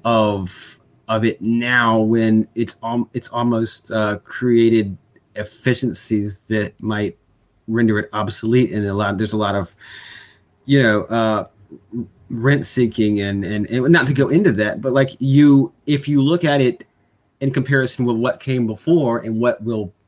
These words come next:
s-, surely eventually come after, not that we can know exactly what it is that's coming after, you're gonna be looking at two very different things, and you can make ver-, vastly different.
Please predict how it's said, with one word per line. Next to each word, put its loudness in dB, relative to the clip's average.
s-, -20
surely 0
eventually 0
come -4
after, -6
not -2
that -8
we 0
can -4
know -2
exactly -6
what -10
it -4
is 0
that's -8
coming -2
after, -4
you're 0
gonna 4
be 6
looking 2
at -2
two 4
very 6
different -4
things, -4
and -2
you -4
can -2
make -2
ver-, -2
vastly -2
different. -6